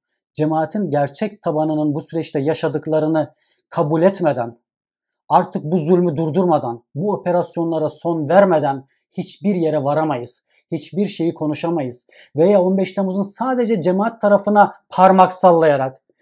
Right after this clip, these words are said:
sadece oraya parmak uzatarak, "Bakın, bakın gördünüz mü?" diyerek hiçbir yere varamayız.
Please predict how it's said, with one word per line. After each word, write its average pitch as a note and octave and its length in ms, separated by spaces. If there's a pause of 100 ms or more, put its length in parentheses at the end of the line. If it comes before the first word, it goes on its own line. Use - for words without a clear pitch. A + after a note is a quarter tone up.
(140)
sadece A3+ 340
oraya A#3+ 280
parmak F#3+ 380
uzatarak, E3+ 440
"Bakın, F#3+ 300
bakın B3 300
gördünüz G3+ 420
mü?" E3 200
diyerek G#3 460 (300)
hiçbir - 380
yere E3+ 280
varamayız. D#3 600